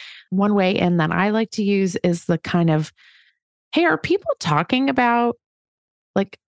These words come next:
S T Is? Do people talk about chlamydia? 'Cause I heard that they're on the rise, but it doesn't seem like they're a big part of the conversation."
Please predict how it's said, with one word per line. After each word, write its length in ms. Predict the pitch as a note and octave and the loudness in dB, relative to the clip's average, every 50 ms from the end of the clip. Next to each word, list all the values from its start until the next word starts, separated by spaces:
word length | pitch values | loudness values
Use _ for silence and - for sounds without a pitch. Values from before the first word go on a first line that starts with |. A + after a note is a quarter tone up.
| _ _ _ _ | _ _ _ _
S 220 | - - G3+ - | -2 -2 -2 -2
T 160 | - - A#3+ A3 | 0 0 2 2
Is? 340 | G#3 G3+ G#3 G3+ G3+ G#3 | 4 4 4 2 2 0
Do 120 | G3+ - F#3 | -2 -2 -2
people 260 | B3 D4 D4+ D#4+ A#3+ | 0 0 2 0 0
talk 320 | - - - C3 D3 D#3+ | -2 -2 -2 -2 -2 0
about 280 | - A3 A#3+ A3+ A#3 - | 0 0 2 0 0 0
chlamydia? 380 | - B3 A#3 A3+ A#3 A#3 A#3 G#3 | 0 0 0 2 2 0 0 0
'Cause 200 | - G#3 F#3 F#3 | 0 0 2 2
I 100 | F#3 F3+ | 2 2
heard 340 | D#3 F#3 E3+ F3+ G3+ G3+ | 2 0 0 0 0 0
that 160 | G3 G#3 G3+ - | 0 -2 0 0
they're 240 | F#3+ F3+ E3+ E3 | 0 0 2 2
on 200 | - - D#3 D#3+ | 2 2 2 2
the 80 | D#3+ D3+ | 2 2
rise, 560 | C#3+ C#3 C3+ C#3 E3 F3+ G#3+ B3 B3 - - - _ | 2 2 2 2 0 0 0 -2 -4 -6 -10 -6 _
but 180 | F3 F3 G3 | -2 -2 -2
it 460 | F#3 - _ _ _ _ _ _ - - | -2 -6 _ _ _ _ _ _ -4 -2
doesn't 200 | B3+ C4+ C#4+ A#3 | 0 0 0 0
seem 160 | - B3+ A#3+ | 0 0 0
like 180 | A3+ G3+ F3+ | 0 0 0
they're 140 | - F3 D#3 | 0 0 0
a 40 | D3+ | 0
big 220 | D3+ D3+ C#3+ D3+ | 0 -2 -2 -2
part 180 | - D#3 D3+ C#3+ | -2 -2 -2 0
of 60 | C#3+ | 0
the 80 | C#3+ C#3+ | -2 -4
conversation." 760 | - - C#3 C#3+ - C#3 - - - - - - G#2 - | -4 -4 -2 -2 -2 -2 0 -2 -2 -2 -2 -2 -4 -4